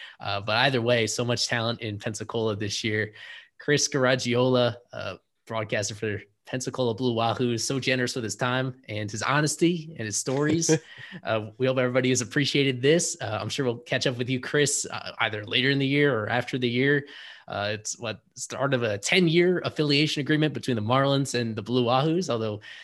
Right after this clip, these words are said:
Speaker 1: you're probably gonna move up the chain at some point during, during that ten-year. Uh, we appreciate this so
Speaker 2: Uh, now
Speaker 1: much.
Speaker 2: you jinxed it, bro. So, all right, I guess
Speaker 1: <laughs>
Speaker 2: I'll see you in twenty thirty-one.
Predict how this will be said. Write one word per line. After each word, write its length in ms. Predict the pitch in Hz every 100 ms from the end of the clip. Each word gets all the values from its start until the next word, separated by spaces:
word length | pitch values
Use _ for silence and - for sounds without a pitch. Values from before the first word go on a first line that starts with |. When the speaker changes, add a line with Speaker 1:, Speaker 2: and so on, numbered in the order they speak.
| - -
Speaker 1:
you're 120 | 107
probably 260 | 117 113
gonna 140 | 117 117
move 180 | 123 127
up 140 | 127
the 60 | 120
chain 260 | 123 120
at 120 | 117
some 140 | - 139
point 340 | 156 143 110
during, 360 | 110 117 113 - -
during 180 | 117
that 160 | 107 107
ten-year. 400 | 117 110 104 - -
Uh, 160 | 104
we 100 | 123 143
appreciate 380 | 190 180 160
this 140 | 147 -
so 120 | 135
Speaker 2:
Uh, 20 |
now 80 | 175
Speaker 1:
much. 100 | 196
Speaker 2:
you 80 | 156
jinxed 480 | 120 165 185 - 123
it, 140 | 107
bro. 320 | 123 127 143
So, 260 | 139 131 127
all 60 | 151
right, 320 | 156 151 127
I 80 | 131
guess 180 | 160 170
Speaker 1:
<laughs> 20 |
Speaker 2:
I'll 100 | 165
see 220 | - 165
you 60 | 156
in 80 | 139
twenty 380 | 151 156 160
thirty-one. 720 | 151 160 156 151 165 151 123